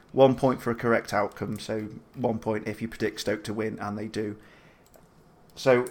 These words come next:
it's gonna be, hopefully, we'll do this for all forty-six games. That may change due to midweek games and whatever, but us three will play, you lot can play. Let's see who,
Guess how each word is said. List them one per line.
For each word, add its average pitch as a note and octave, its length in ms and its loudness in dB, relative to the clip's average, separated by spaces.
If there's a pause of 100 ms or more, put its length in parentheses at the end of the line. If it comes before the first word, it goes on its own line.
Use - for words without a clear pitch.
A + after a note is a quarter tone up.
it's C#3 140 0
gonna C3+ 160 6
be, C3 260 6 (460)
hopefully, C3 580 4
we'll C3 140 2
do B2 160 6
this A#2 180 4
for B2 120 4
all A#2 340 6
forty-six - 540 0
games. A2+ 300 2
That A#2 160 2
may A2+ 220 6
change A2 520 -2
due A#2 140 -2
to A2+ 180 -4 (260)
midweek A2 460 -2
games G#2+ 300 -2
and B2 240 -6
whatever, G#2 440 0
but B2+ 300 4 (1700)
us C#3+ 220 8
three C#3+ 140 6
will B2+ 100 6
play, B2 420 6 (760)
you C3 140 2
lot B2 180 4
can A2+ 100 -2
play. G#2+ 320 0 (520)
Let's - 200 2
see A#2 240 4
who, A2+ 100 2